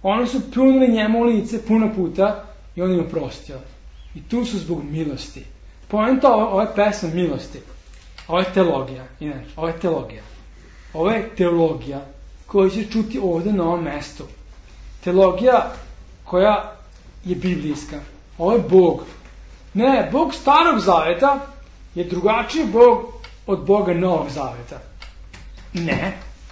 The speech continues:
Isti Bog koji je Bog milosti. Pazi, ovo je Stari Zavet.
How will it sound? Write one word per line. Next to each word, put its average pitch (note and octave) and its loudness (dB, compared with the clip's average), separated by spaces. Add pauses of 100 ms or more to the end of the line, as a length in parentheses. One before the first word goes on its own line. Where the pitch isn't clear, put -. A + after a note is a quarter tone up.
(240)
Isti A3 -6
Bog F#3+ 2
koji E3+ -4
je - -6
Bog D3+ -4
milosti. D3+ -8 (400)
Pazi, A3 -2
ovo G#3 0
je A#3 4
Stari A3+ 0
Zavet. C3 -6